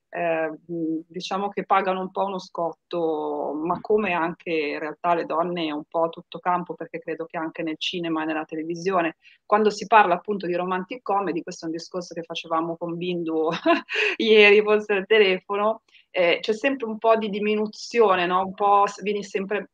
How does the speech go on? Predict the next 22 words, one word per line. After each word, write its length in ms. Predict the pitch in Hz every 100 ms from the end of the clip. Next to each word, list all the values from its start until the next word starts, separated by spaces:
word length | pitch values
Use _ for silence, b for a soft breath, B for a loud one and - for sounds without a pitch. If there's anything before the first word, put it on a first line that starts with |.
| 196
mm, 320 | 190 190 185
preso 300 | - 202 190
un 80 | 208
po' 120 | 214
meno 260 | 226 226 220
sul 240 | 214 214
serio, 680 | 196 - 196 180 170 170 170
e, 300 | 175 170 156
e 40 | -
la 80 | 180
stessa 280 | - 214 214
cosa 260 | 226 240
anche 280 | 175 175 175
quando 340 | 170 170 175
si 180 | 175 -
scrive 360 | - - 190 185
i 60 |
libri, 360 | 175 208 165 156
cioè 600 | - 170 156 151 151 156 165
il 180 | 165 175
libro 440 | 196 175 185 170
romantico 1080 | - 175 185 175 180 175 196 - 202 233